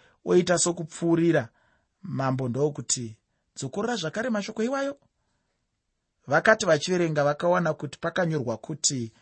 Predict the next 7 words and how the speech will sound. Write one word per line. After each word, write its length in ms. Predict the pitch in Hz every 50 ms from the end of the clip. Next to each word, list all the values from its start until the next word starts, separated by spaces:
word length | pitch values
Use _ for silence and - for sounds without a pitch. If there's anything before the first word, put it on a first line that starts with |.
| _ _ _ _ _ _ -
Modhekai 720 | 123 151 196 202 151 135 131 113 - - 170 170 170 160
wakadeya 600 | 160 165 165 165 - 165 175 156 151 151 156 151
kuzivisa 560 | 143 - 135 107 110 113 123 127 - - 151 151
mashoko 500 | 160 165 151 - - 165 151 - 147 147
aBhigitana 800 | 160 160 143 117 160 175 156 - - 151 135 120 117 117 113 - _ _ - - - - _ _ _ -
naTereshi, 680 | 135 131 - - 185 180 175 170 151 131 - - - 139
vakatsvaka 800 | 135 123 120 - 156 151 - - - 196 196 185 - 170 127